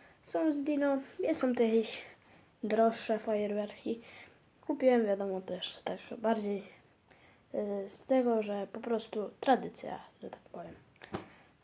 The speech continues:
Ym, zacznijmy może sobie najpierw od takiej oto wyrzutni, y,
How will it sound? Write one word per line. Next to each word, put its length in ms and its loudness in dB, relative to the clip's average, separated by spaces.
Ym, 580 -6
zacznijmy 640 8
może 340 8
sobie 420 2
najpierw 500 0
od 180 0
takiej 260 6
oto 260 2
wyrzutni, 600 4
y, 540 -4